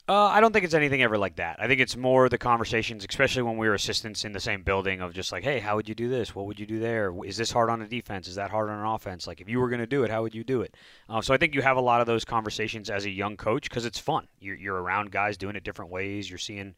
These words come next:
different systems and things that you like and things that you don't like. So you have a lot of those conversations. And then I think when we kind of went our separate ways there, when J G went to Indy, you just kind of stay in touch. You're playing the same teams. We actually played them,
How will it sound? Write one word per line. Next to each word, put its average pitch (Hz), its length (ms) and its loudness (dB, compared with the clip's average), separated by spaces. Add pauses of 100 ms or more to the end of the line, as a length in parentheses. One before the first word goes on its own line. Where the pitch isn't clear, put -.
(340)
different 113 240 -2
systems 107 640 -4
and 95 120 -10
things 107 200 -6
that 104 80 -6
you 95 100 -6
like 101 300 -4
and 90 100 -16
things 101 180 -10
that 101 80 -8
you 87 100 -12
don't 95 160 -8
like. 95 200 -8
So - 100 -8
you 95 80 -8
have 98 400 0 (460)
a 113 60 2
lot 120 220 8
of 104 40 2
those 107 220 4
conversations. 92 720 -8 (320)
And 131 120 0
then 143 80 2
I 131 140 4
think 143 240 0
when 131 140 0
we 120 220 2
kind 131 260 4
of 117 60 2
went 123 120 2
our 107 80 2
separate 127 300 0
ways 113 180 2
there, 110 180 0
when 107 140 -2
J 107 160 -4
G 107 140 -6
went 107 180 -4
to - 60 -12
Indy, 123 260 0
you 110 180 0
just 113 200 -4
kind 117 160 0
of 107 60 -4
stay 113 180 -2
in 104 40 -4
touch. 110 280 -2
You're 95 80 -10
playing 101 240 -6
the 95 80 -8
same 95 220 -6
teams. 117 340 -4
We 104 100 -4
actually 98 220 -6
played 107 360 -2
them, 107 300 -6